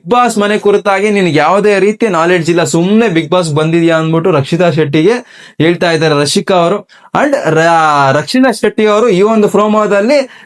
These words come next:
"ನೀವು ನನ್ಗೆ ರೆಸ್ಪೆಕ್ಟ್ ಕೊಡ್ಬೇಕು, ಅದು ಮಾಡು, ಇದು ಮಾಡು" ಅಂತ ಆರ್ಡರ್ ಮಾಡ್ಲೇಬಾರ್ದು, ನೀವು ಡಿಪೆಂಡೆನ್ಸ್, ಇನ್ನೊಬ್ಬರ ಮೇಲೆ, ಇನ್ನೊಬ್ಬರ ಮೇಲೆ ಡಿಪೆಂಡೆಂಟು ಅಂತ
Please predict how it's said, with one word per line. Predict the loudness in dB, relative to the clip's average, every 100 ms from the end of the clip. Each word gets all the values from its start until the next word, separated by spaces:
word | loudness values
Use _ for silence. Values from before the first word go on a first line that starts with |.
| -2
"ನೀವು | 0 0
ನನ್ಗೆ | 0 0
ರೆಸ್ಪೆಕ್ಟ್ | 0 -2 -2 -2
ಕೊಡ್ಬೇಕು, | -2 0 0 0
ಅದು | 0 0
ಮಾಡು, | 0 2 2
ಇದು | 0 0
ಮಾಡು" | 0 0
ಅಂತ | 0 0
ಆರ್ಡರ್ | 0 0
ಮಾಡ್ಲೇಬಾರ್ದು, | -2 0 0 0 0 0
ನೀವು | 0 0
ಡಿಪೆಂಡೆನ್ಸ್, | 0 0 0 0 0 0
ಇನ್ನೊಬ್ಬರ | -2 0 0 0
ಮೇಲೆ, | 0 0
ಇನ್ನೊಬ್ಬರ | 0 -2 -2
ಮೇಲೆ | -2 -2
ಡಿಪೆಂಡೆಂಟು | -2 -2 -2 -2 -2 -2
ಅಂತ | 0